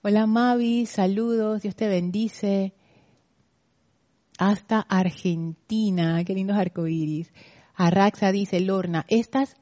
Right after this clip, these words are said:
esas etapas de sufrimiento son como aprender a andar en bicicleta. No es necesario caerse y hacerse raspones.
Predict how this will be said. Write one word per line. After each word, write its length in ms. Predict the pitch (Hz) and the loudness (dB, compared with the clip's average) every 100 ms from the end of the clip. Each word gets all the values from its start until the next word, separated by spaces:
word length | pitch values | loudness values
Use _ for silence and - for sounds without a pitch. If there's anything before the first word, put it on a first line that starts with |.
| - | 4
esas 340 | 240 320 - | 6 4 -2
etapas 460 | 202 185 202 208 247 | -2 0 0 0 -2
de 100 | 214 | -4
sufrimiento 600 | 202 - 175 180 190 214 | -6 -8 -6 -4 -4 -6
son 180 | 208 208 | -10 -8
como 180 | 220 196 | -6 -4
aprender 400 | 180 170 170 180 | -4 -4 -2 -2
a 40 | |
andar 200 | 180 180 | 0 -2
en 80 | 190 | -2
bicicleta. 680 | 180 - - 170 170 156 156 - - - _ | -6 -8 -8 -4 -4 -4 -8 -10 -20 -20 _
No 340 | 190 202 214 | 0 2 4
es 220 | 240 294 294 | 4 2 0
necesario 560 | 294 202 208 196 226 | -2 -2 0 0 0
caerse 640 | - 160 175 220 220 - 170 | 0 2 4 4 2 -2 -4
y 120 | 165 | -2
hacerse 380 | 165 185 170 196 | -2 -2 -2 -2
raspones. 760 | 170 160 - 190 175 165 - | -2 -4 -4 -4 -4 -8 -12